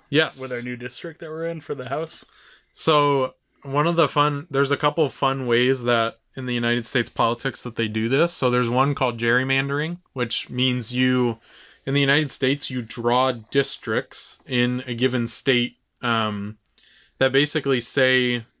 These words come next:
Speaker 1: um, who gets to vote for that district. You basically are assigning a representative to the House of Representatives, one of the two legislative, you know, executive, or not
Speaker 2: Bodies.
Speaker 1: executive, one of the two legislative bodies at the federal level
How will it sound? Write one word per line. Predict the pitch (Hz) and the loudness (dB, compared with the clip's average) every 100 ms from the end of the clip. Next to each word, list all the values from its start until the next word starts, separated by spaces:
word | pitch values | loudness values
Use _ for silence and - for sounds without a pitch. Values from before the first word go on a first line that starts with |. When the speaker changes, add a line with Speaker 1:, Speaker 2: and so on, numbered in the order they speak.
| - | -8
Speaker 1:
um, | 117 113 107 101 101 _ _ | -4 -2 -2 -6 -10 _ _
who | 151 | 2
gets | 143 147 - | 4 2 0
to | 127 | -2
vote | 107 113 123 123 - | 0 4 4 2 -6
for | - 120 117 110 | -2 2 4 2
that | 117 113 110 | 0 0 -2
district. | 117 117 - 110 101 - | -4 -2 -2 -4 -4 -6
You | 120 | -2
basically | 120 123 135 123 120 | 0 2 0 0 2
are | 113 | 2
assigning | 107 - 135 143 139 135 | 0 -2 -2 -2 -4 -4
a | 123 117 110 107 _ - _ - | -2 0 -2 -6 _ -20 _ -2
representative | 135 139 139 143 139 131 123 - | 0 0 0 -2 -2 -2 -4 -4
to | 123 | -2
the | 113 | 0
House | 139 156 - | 0 -2 -2
of | 120 | -2
Representatives, | 123 - 117 113 107 117 117 - | -2 -2 -4 -4 -2 -2 -2 -2
one | 113 | -4
of | 117 107 | -2 -4
the | 104 | -4
two | - 120 | -2 0
legislative, | 113 113 113 120 113 113 107 - _ _ | 0 0 -2 -2 -2 -2 -6 -16 _ _
you | 117 | -8
know, | 104 101 107 - | -8 -8 -12 -12
executive, | 120 107 110 - 113 127 | -8 -4 -4 -4 -6 -2
or | 113 104 - - | -2 -2 -8 -8
not | 117 110 | -4 -2
Speaker 2:
Bodies. | 113 110 | -4 -4
Speaker 1:
executive, | 117 107 123 117 | -8 -8 -6 -6
one | 131 135 | -2 0
of | 123 | 0
the | 120 | 0
two | 139 127 117 - - - - - _ _ 135 | 0 0 -2 -10 -20 -20 -20 -20 _ _ -2
legislative | 147 156 123 170 175 147 | 0 0 0 0 0 0
bodies | 117 127 135 | 0 2 0
at | 127 | 0
the | 165 | -2
federal | - 139 143 139 | 0 0 2 4
level | 131 120 123 156 | 4 4 2 0